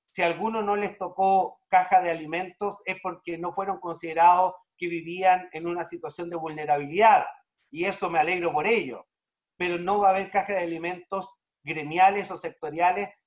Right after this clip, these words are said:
porque va contra el espíritu de, y la ley, además, las normas de la Contraloría, de dar esta, no, esto como un apoyo a los más vulnerables.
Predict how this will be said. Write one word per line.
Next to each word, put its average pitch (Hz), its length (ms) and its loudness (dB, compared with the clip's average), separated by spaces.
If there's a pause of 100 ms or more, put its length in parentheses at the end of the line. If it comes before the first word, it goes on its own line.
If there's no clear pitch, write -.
porque 165 260 -6
va 165 240 2
contra 202 400 0
el 180 80 -2
espíritu 190 720 -8
de, 175 240 -6 (320)
y 156 100 -8
la 143 140 -2
ley, 175 280 2
además, 147 600 2
las 139 140 -2
normas 190 340 0
de 175 60 -4
la 165 120 -2
Contraloría, 160 720 -2 (260)
de 151 120 -8
dar 165 220 6
esta, 196 320 0
no, 160 240 -6
esto 196 460 -8
como 156 160 -14
un 151 100 -8
apoyo 175 480 -2
a 180 80 6
los 143 240 -8
más 160 260 0 (360)
vulnerables. 170 600 2